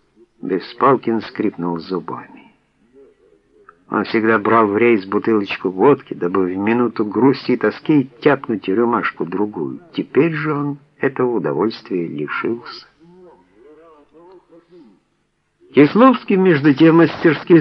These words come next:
сбил из бутылки укупорку и, разливая водку по стаканам, объявил: «Так, хлопцы,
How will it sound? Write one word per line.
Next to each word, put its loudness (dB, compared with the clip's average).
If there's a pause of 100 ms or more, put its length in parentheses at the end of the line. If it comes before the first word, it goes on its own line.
сбил 6
из 2
бутылки 2 (440)
укупорку 0 (1160)
и, 2 (680)
разливая 0
водку -6
по -2
стаканам, -2 (220)
объявил: -4 (1700)
«Так, 0
хлопцы, 0